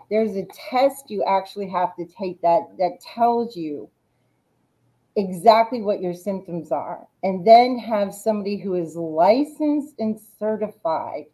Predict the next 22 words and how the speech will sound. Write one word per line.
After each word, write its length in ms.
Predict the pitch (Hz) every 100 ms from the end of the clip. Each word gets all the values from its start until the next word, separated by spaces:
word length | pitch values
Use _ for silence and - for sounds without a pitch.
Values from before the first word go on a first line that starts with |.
| _ _ _ _ _
read 440 | 175 202 254 269 208
that 280 | 190 156 -
test 460 | - 165 135 -
and 160 | 190 180
tell 300 | - 220 214
you 240 | 208 196 170
exactly 840 | 180 156 - 208 190 196 - 196
what 260 | 175 170
you 160 | 170 165 -
have. 340 | 175 143 123 - _ _ _ _ _ _
Because 500 | 185 202 202 208 202 -
a 80 | 190
lot 400 | 185 196 226 269
of 160 | 247
times 760 | - 240 214 190 185 185 175 - _ _ _ _ -
doctors 460 | 208 220 247 226
will 280 | 190 185 175
just 280 | 175 175 -
throw 260 | 196 220 220
it 80 |
out 300 | 202 185 180
there, 380 | - 170 165 160